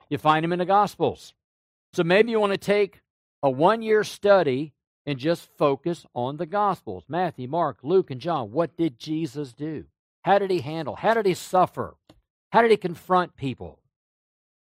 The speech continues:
Well, with that, we better stop. I'm running out of time. Let's, let's pray, Lord. Father, we thank you for this very practical book by a man that you used who is not a perfect man, but we see him growing to become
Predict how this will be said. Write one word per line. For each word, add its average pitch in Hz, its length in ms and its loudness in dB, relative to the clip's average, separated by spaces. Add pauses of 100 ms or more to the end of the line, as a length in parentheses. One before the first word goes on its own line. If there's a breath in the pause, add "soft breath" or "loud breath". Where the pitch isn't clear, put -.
(420)
Well, 131 140 0
with 127 100 0
that, 156 160 4
we 139 80 -2
better 135 200 0
stop. 101 340 -4
I'm 117 180 -6
running 117 200 -4
out 117 180 -6
of 110 80 -8
time. 85 260 -12
Let's, 113 220 -4
let's 120 180 -4
pray, 107 280 -6
Lord. 90 300 -12 (680)
Father, 160 260 6
we 160 120 0
thank 175 360 -2
you 156 260 2
for 147 220 2
this 135 160 0
very 151 320 2
practical 196 640 0
book 190 460 4 (880)
by 151 260 6
a 165 140 0
man 196 400 0
that 170 160 4
you 185 200 0
used 208 480 4
who 185 100 2
is 170 80 -2
not 208 200 0
a 214 40 -2
perfect 214 440 -2
man, 123 380 -8 (460)
but 147 80 2
we 160 160 2
see 208 320 2
him 185 300 0
growing 160 760 4
to 143 80 -4
become 143 640 -2